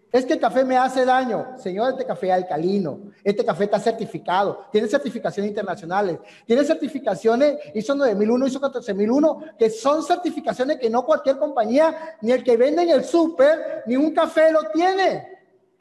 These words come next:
Tiene un seguro de responsabilidad. Para eso me tengo que preparar, me tengo que capacitar, me tengo que entrenar, me tengo que formar, tengo que evolucionar para que yo pueda dar la información necesaria, correcta y decirle a la gente, "Consúmalo, porque lo necesita tu cuerpo".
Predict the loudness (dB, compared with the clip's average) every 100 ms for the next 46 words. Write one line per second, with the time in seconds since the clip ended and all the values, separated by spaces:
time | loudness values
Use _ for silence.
0 | _ _ _ 0 2 4 4 4 2 4
1 | 4 4 2 -2 -4 -4 -2 0 2 2
2 | 2 2 2 0 -2 -2 -2 -2 0 0
3 | 0 0 0 2 2 0 -2 -4 -6 -6
4 | -8 -4 -4 -2 0 2 0 -2 -4 -2
5 | -4 -4 -2 0 0 0 -2 -2 -4 -6
6 | -2 0 0 -2 -4 0 0 2 0 0
7 | -2 -4 0 2 2 0 -2 0 0 2
8 | -2 0 2 2 2 0 0 -2 -2 -2
9 | -2 -2 -4 -6 -2 0 0 0 -4 -4
10 | -6 -4 -8 -8 -6 0 0 2 0 2
11 | 2 0 2 0 0 -8 0 2 4 4
12 | 4 4 4 2 0 -4 -4 0 2 2
13 | 0 -2 0 2 2 0 -2 0 2 2
14 | -2 -8